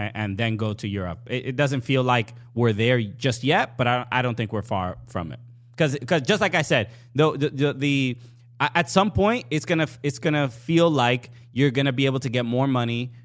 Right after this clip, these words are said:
from a player coming, uh, from M L S, or the sale will be higher, uh,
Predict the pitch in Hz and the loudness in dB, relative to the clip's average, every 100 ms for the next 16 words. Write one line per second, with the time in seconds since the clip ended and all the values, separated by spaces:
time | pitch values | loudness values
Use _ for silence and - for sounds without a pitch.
0 | - - - 127 117 107 139 131 123 123 | -20 -20 -2 0 0 0 2 2 0 0
1 | 123 120 120 117 113 113 104 - 113 110 | 0 -2 -4 -4 0 2 0 0 -2 0
2 | 107 151 120 107 107 175 147 117 113 107 | 2 2 0 -2 0 2 2 2 -2 0
3 | 113 131 90 95 - - - - 113 110 | 2 2 2 -4 -6 -16 -20 -6 -2 0
4 | 104 | 0